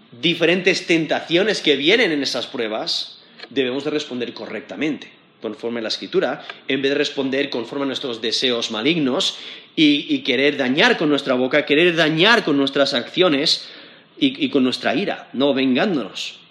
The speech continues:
Y entonces nos da la razón en versículo veinte, es el, la razón por la, por la cual no se debe hacer eso. Dice, "Porque", versículo veinte,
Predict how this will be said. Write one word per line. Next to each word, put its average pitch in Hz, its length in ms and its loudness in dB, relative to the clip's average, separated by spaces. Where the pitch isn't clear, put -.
Y 131 80 2
entonces 180 260 4
nos 196 160 4
da 196 480 2
la 151 140 6
razón 147 340 2
en 196 80 2
versículo 170 280 2
veinte, 220 420 4
es 127 220 0
el, 151 260 0
la 151 100 4
razón 202 320 2
por 247 100 2
la, - 560 0
por 170 100 2
la 160 140 4
cual 208 540 4
no 170 220 6
se 196 140 4
debe 190 180 8
hacer 175 220 6
eso. 269 220 8
Dice, 165 240 4
"Porque", 226 560 6
versículo 190 360 2
veinte, 247 400 4